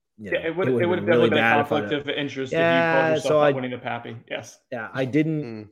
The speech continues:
Speaker 1: I didn't enter the charity, but I, for some reason, like, I kinda thought, like, "Oh, maybe it'll be my name." And it, uh, how could it be? But
Speaker 3: It wasn't.
Speaker 2: It would have been really
Speaker 1: I was hoping
Speaker 2: awful.
Speaker 1: somebody put my name in the Sorting Hat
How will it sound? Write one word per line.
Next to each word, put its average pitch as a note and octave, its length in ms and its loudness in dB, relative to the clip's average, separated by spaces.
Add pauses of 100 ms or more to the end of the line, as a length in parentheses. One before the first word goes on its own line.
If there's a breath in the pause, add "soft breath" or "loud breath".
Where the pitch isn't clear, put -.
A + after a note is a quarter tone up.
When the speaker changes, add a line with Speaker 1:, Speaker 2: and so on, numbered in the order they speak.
Speaker 1:
I B2 100 -4
didn't F3 220 4
enter D#3+ 200 4
the C#3 80 4
charity, C3 320 4
but B2 340 -4
I, C#3+ 140 2
for - 180 -2
some A#3+ 160 0
reason, C#4+ 160 0
like, B3 100 -2
I - 60 0
kinda A3+ 260 -4
thought, A#3+ 260 0
like, G#3+ 180 -12
"Oh, C#3+ 100 0
maybe A#2 140 -4
it'll B2 140 0
be A#2 100 -4
my A#2 160 -6
name." G2+ 280 -10
And D#2 120 -20 (140)
it, F#2 140 -18 (200)
uh, F#2 160 -14
how C3 180 2
could D3+ 200 4
it F#2 100 0
be? F2+ 200 -12
But G2 300 -10
Speaker 3:
It F#3 60 -2
wasn't. F2+ 400 -4 (420)
Speaker 2:
It - 160 -6
would D3+ 60 -2
have C#3 60 -4
been C3 280 -6
really C#3 240 -2
Speaker 1:
I D#3 80 6
was G3 140 10
hoping C#4+ 160 10
Speaker 2:
awful. D#4+ 80 2
Speaker 1:
somebody D4 180 4
put A3 180 2
my F#3 120 6
name F3 220 4
in E3 100 4
the D3 60 4
Sorting C3 320 0
Hat G2 260 -10